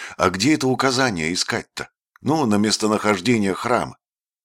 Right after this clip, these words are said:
"Да кабы я знал", сказал гном.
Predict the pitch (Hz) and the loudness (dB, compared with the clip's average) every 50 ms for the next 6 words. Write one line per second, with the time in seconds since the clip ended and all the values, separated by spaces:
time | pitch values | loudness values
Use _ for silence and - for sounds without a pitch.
0 | _ _ - - - - - 113 120 113 110 117 120 113 120 117 113 92 78 78 | _ _ 2 4 4 4 4 4 4 4 4 4 4 6 4 4 4 2 -2 -4
1 | 80 82 90 95 95 92 90 71 - _ _ - - - 85 80 76 80 80 76 | -2 -2 0 0 0 -2 -4 -6 -10 _ _ -10 -8 -4 -4 -4 -2 -2 -4 -4
2 | 78 85 76 65 - | -4 -6 -6 -6 -8